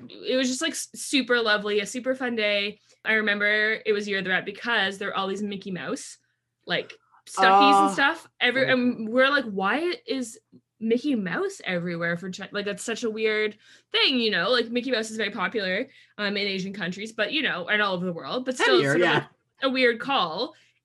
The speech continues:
Speaker 1: And then I was like, "Oh my gosh, it's Year of the Rat." And dad was like, "Oh my God, that's exactly what it is."
Speaker 2: Side note, I remember I took the most amazing photo of you, uh, there.
Speaker 1: Yes!
Speaker 2: And it's like, you're like, there's, like, the red of the back,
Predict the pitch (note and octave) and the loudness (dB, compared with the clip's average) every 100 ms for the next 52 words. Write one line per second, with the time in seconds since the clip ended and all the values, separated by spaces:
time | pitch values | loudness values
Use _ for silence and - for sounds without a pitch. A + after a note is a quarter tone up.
0 | _ A#3+ A#3 A#3+ A#3 A#3 A#3+ G#3 A3 G#3 | _ 0 4 4 4 2 2 -2 0 -4
1 | G3+ F#3 F#3 E3+ F3+ E3+ F#3 E3+ E3+ E3+ | -2 0 2 0 -2 -6 -4 -2 -2 -2
2 | F3 D3+ - F3 D#3+ D#3 D3 D#3 - E3 | -2 -2 -6 -4 -4 -6 -10 -12 -14 -14
3 | D3+ C3+ C3 - - - - - - - | -14 -16 -16 -18 -20 -20 -20 -20 -20 -18
4 | - - - - F3 D#3 C#3+ - C#3 D#3 | -20 -20 -20 -8 -2 0 0 -2 0 2
5 | E3+ F3+ D#3 D3 D#3+ C#3 C#3+ C3+ D3 C#3+ | 2 0 0 -2 -4 -2 0 2 2 4
6 | C3 C#3+ D#3 B2 A#2 C3+ C3+ B2+ C3+ C#3 | 4 2 -2 -2 -2 -4 -2 0 0 0
7 | D3 D#3 D#3 D3+ - C#3+ D#3 E3 F3+ E5+ | 0 -2 -2 -4 -6 -4 -2 0 0 0
8 | E5+ C#5 D3+ D#3+ A#3+ E3+ F#3+ F#3 - E3+ | -2 -4 -2 0 0 2 4 2 0 0
9 | E3 E3+ D#3+ D3 D#3 C#3 C3+ C3+ A#2+ E3+ | 2 4 2 2 -2 -2 -2 -2 0 2
10 | G3+ G3 F3+ E3 D#3+ D#3+ | 4 2 0 0 2 0